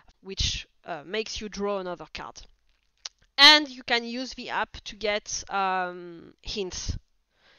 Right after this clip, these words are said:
If you feel lost, you can use that, and generally the hints really help you, uh,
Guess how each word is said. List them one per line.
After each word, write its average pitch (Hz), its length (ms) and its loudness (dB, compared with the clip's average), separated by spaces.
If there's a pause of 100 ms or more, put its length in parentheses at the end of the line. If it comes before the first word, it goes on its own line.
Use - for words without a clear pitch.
(100)
If - 180 -6
you 226 220 -8
feel 226 300 -6
lost, 214 520 -2 (380)
you 208 120 -14
can 220 260 -2
use 220 220 -4
that, 254 200 2
and 220 180 -4
generally 247 520 2
the 226 140 -2
hints 226 360 -8
really 220 280 -10
help - 540 -4
you, 214 300 -16
uh, 165 400 -2